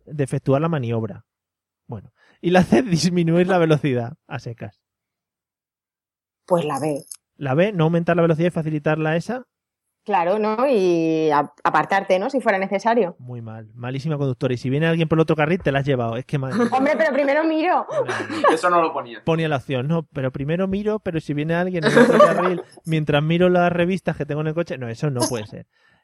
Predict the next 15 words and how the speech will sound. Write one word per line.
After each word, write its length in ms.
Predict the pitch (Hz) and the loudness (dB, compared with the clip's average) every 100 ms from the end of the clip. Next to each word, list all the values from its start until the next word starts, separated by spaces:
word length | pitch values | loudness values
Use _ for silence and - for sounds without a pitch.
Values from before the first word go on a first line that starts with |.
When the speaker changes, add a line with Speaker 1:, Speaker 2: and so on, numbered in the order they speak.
| _ | _
Speaker 1:
Es 300 | 180 196 170 | 0 0 0
disminuir 440 | 175 165 151 160 | 0 2 0 0
la 60 | 165 | 2
velocidad 360 | 151 127 135 | 0 -2 -4
solamente. 520 | 120 131 110 110 110 107 | -8 -10 -10 -12 -12 -8
No 100 | 151 | -4
pongamos 300 | 208 180 151 | 0 0 -2
en 100 | 123 | -4
peligro 400 | 120 131 127 110 | 0 0 0 0
al 140 | 110 | -2
resto 340 | 123 120 131 | -6 -6 -4
de 260 | 113 113 107 | -4 -4 -8
gente, 360 | - 120 120 110 | -6 -6 -6 -10
por 100 | 117 | -10
favor. 340 | 107 110 104 | -10 -10 -10